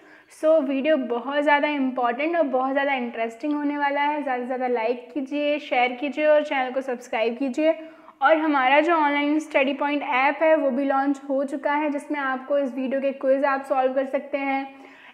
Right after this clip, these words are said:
इस video का audio revision आपको मिल जाएगा,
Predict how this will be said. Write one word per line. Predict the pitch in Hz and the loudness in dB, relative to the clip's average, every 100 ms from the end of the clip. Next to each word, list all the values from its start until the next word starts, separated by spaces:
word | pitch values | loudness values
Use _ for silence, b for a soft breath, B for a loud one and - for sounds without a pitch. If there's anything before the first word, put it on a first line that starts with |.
| - | -2
इस | 330 320 302 | 0 0 0
video | 311 320 | 4 4
का | 320 330 | 4 4
audio | 311 - 285 277 330 330 | 2 2 4 4 2 2
revision | 277 262 269 277 311 | 0 2 2 2 2
आपको | 311 294 302 302 | 2 0 0 2
मिल | 302 294 | 2 4
जाएगा, | 294 285 269 269 269 277 | 4 4 4 6 6 2